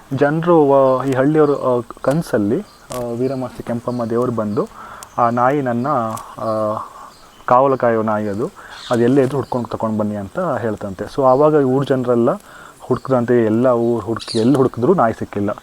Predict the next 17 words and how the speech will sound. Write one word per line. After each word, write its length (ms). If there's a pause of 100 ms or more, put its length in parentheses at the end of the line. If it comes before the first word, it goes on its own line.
(360)
ನಾಯಿ 140
ಸಿಗದೇ 240
ಇದ್ದಾಗ 200
ಬೇಜಾರಾದ್ಮೇಲೆ 880 (260)
ಅವರು 300
ಊರವರೆಲ್ಲ 560
ಡಿಸೈಡ್ 340
ಮಾಡಿ, 320 (580)
ಆ, 280
ದೇವಸ್ಥಾನ 440 (120)
ಪಕ್ಕನೇ 520 (220)
ಕಾವಲು 320
ಕಾಯ್ಬೇಕು 460
ಅಂತ 240 (260)
ಈ 20
ಎರಡು 320
ನಾಯಿ, 240